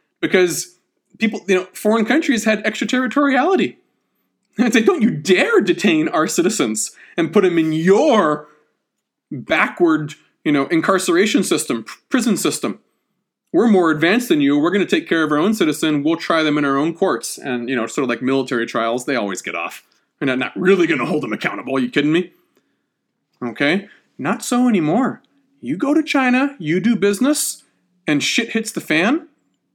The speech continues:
you're in China's hands. All right? Your foreign embassy, they'll come and they'll give you a debriefing of your rights and stuff, but you're at the mercy now. And that's the price of doing business in, in China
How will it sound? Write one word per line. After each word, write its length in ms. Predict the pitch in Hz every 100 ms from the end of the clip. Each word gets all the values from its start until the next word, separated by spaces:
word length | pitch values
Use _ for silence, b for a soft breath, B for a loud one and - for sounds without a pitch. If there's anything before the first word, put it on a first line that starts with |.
| _ -
you're 180 | 127 247
in 80 | -
China's 360 | - 160 143
hands. 440 | 123 113 98 - - _ _ _ _ _ _ _ _ _
All 80 | 196
right? 160 | 220 185
Your 80 |
foreign 360 | 202 - 247 262
embassy, 600 | 262 311 - 214 226 233 _ -
they'll 220 | 170 214
come 380 | 233 240 330 311
and 100 | 214
they'll 80 | 226
give 220 | 214 220
you 100 | 233
a 60 | 175
debriefing 640 | 226 175 214 247 285 240
of 100 | 175
your 100 | 196
rights 300 | 190 294 -
and 100 | 208
stuff, 380 | - 180 208 -
but 280 | 160 143 143 B B B B _ _ -
you're 160 | 156 359
at 100 | -
the 60 |
mercy 360 | 156 139 - 370
now. 280 | 277 - _ _ _ _ -
And 160 | 156 156
that's 220 | 190 -
the 80 | -
price 560 | - - 196 311 -
of 140 | 269 240
doing 240 | 262 247
business 520 | 294 339 285 269 262
in, 240 | - 185 185
in 200 | 196 190
China 560 | 226 294 339 208 -